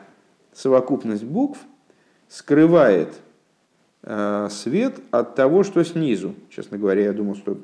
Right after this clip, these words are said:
речь пойдёт немножко по-другому. Сейчас перестроимся. Э, к Мойш-, к Мо-, к Мойшеву изгал и к Мойшеву, чтобы не дать свету раскрыться таким, как он есть. Чтобы, как в «Камее, тайное знание» должно остаться тайным.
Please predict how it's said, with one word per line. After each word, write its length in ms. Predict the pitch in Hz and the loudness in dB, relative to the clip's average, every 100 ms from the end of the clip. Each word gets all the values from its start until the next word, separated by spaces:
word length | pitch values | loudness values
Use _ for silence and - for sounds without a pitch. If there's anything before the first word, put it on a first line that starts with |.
| - | -12
речь 300 | 98 98 95 | -8 -6 -8
пойдёт 340 | - 98 101 98 - | -10 -6 -6 -8 -12
немножко 300 | 98 98 95 | -12 -10 -8
по-другому. 580 | 107 104 98 90 92 170 - _ _ _ _ _ _ | -6 -4 -2 -2 -4 -8 -14 _ _ _ _ _ _
Сейчас 160 | - | -20
перестроимся. 720 | - - - 104 104 110 165 165 - - - _ - | -12 -10 -10 -4 -4 -4 -10 -12 -20 -20 -20 _ -2
Э, 280 | 110 113 | 2 4
к 140 | 107 - | 2 -4
Мойш-, 600 | 139 220 262 - - - | 0 2 2 -2 -6 -6
к 80 | 165 | -2
Мо-, 280 | 165 180 | 0 0
к 80 | - | 0
Мойшеву 460 | 160 208 - 175 147 | 0 0 2 2 2
изгал 420 | 135 131 190 208 | 0 2 4 4
и 60 | 170 | 2
к 60 | |
Мойшеву, 380 | 165 165 147 120 | -2 -2 0 -2
чтобы 320 | 117 151 147 | 0 -2 -2
не 280 | 131 113 127 | -4 -4 -4
дать 340 | - 202 214 | 0 2 2
свету 460 | - 147 190 202 175 | -2 -4 0 2 2
раскрыться 460 | 135 135 180 170 - | 0 -2 -6 -6 -4
таким, 380 | 123 139 151 | -4 -4 -6
как 200 | 147 135 131 | -4 -4 -4
он 100 | 135 | -4
есть. 460 | 131 92 - - _ _ | -4 -4 -6 -20 _ _
Чтобы, 480 | - 90 90 87 80 | -6 -4 -2 -4 -4
как 180 | 95 | -8
в 60 | - | -8
«Камее, 380 | 107 113 98 87 | -8 -4 -2 -2
тайное 340 | 101 92 90 | -4 -4 -8
знание» 320 | 98 101 90 | -10 -10 -8
должно 320 | 92 98 98 95 | -6 -6 -6 -10
остаться 400 | - 90 90 92 | -8 -10 -8 -6
тайным. 400 | 220 240 156 | -4 -4 -4